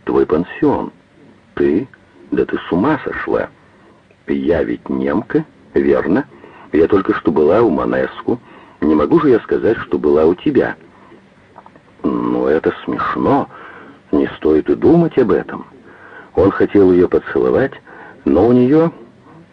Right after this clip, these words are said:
не тем была занята голова. «Оставь меня, оставь меня,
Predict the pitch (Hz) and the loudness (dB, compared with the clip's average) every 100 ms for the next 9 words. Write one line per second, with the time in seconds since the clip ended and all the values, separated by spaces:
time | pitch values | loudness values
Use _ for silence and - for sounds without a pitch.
0 | _ 98 98 143 - - 87 78 80 78 | _ 0 4 4 2 2 2 2 2 2
1 | 73 76 78 80 71 73 69 67 67 64 | 2 0 -2 -2 -2 0 0 0 -2 -6
2 | - - - - _ - 113 - - 55 | -12 -20 -20 -20 _ -6 -6 -6 -6 -6
3 | - - 69 101 - - 131 - 62 64 | -6 -4 -4 -6 -8 -4 -4 -4 -6 -6